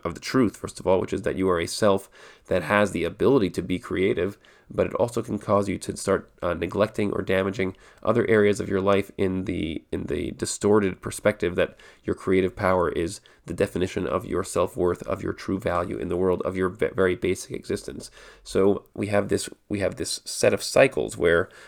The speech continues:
and this is a general principle in the Torah, which is that cycles are kind of a root,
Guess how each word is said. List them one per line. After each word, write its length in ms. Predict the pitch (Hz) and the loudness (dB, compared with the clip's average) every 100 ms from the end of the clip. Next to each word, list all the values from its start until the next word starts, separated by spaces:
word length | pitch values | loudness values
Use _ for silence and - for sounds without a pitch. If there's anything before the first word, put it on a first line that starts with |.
| - | -8
and 80 | 95 | -6
this 80 | |
is 60 | 95 | -2
a 60 | 90 | 0
general 320 | 104 113 104 | 2 2 2
principle 380 | 98 98 - 87 | 0 -2 0 0
in 80 | |
the 100 | 87 90 | 0 2
Torah, 200 | 110 98 | 2 4
which 140 | 92 | 2
is 100 | 95 | 0
that 120 | - - | -2 -4
cycles 540 | - 107 - 90 - - - _ | 2 2 2 -2 -2 -14 -20 _
are 140 | - - | -6 -4
kind 180 | 98 | -2
of 80 | 92 | -2
a 60 | - | -2
root, 500 | 90 101 101 98 | 0 2 2 -2